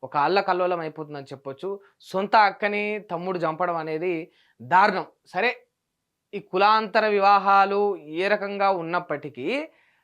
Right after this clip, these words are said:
అసలు పుట్టి పెరిగి కలిసి ఇంత అయిన తర్వాత ఇష్టమైన పెళ్ళిని ఇక కులంగానున్నో మతంగానున్నో చేసుకుందని ఇంత కిరాతకంగా, ఇంత అన్యాయంగా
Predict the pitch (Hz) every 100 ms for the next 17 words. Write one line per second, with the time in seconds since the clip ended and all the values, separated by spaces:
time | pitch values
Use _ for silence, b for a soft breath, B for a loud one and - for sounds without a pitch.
0 | _ - 214 214 233 254 226 - 170 -
1 | 196 - _ 214 208 202 202 214 196 208
2 | 202 190 185 202 208 196 190 190 190 196
3 | 190 175 165 156 185 226 b b b 165
4 | - 220 220 226 220 220 196 202 196 196
5 | 196 - 190 175 170 175 196 202 202 202
6 | 196 190 190 185 170 196 196 196 196 190
7 | 180 180 - 175 170 165 156 b b b
8 | - 214 220 262 - 226 226 214 208 151
9 | 143 151 - - 180 175 196 175 175 180
10 | 165 160 214